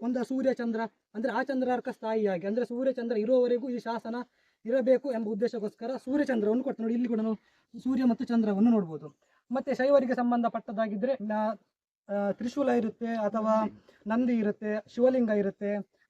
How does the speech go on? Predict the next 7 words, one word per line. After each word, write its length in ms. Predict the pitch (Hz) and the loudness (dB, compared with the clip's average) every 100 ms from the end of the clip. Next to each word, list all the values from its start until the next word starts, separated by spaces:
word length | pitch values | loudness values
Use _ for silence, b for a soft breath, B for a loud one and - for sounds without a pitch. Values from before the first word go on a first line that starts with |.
| 220 | -4
ಮತ್ತೆ 460 | 226 240 220 214 | -4 -2 -4 -2
ಗೋವು 360 | 202 220 254 233 | 2 6 6 6
ಇರುತ್ತೆ, 360 | 202 190 202 | 0 -4 -2
ಆಕಳು 460 | 202 190 226 - 220 | -2 0 0 0 -2
ಇರುತ್ತೆ, 400 | 196 196 202 196 | -2 -4 -4 -4
ಕಾಲು 320 | 208 214 233 | 0 2 2
ದೀಪ, 240 | 202 196 | 0 0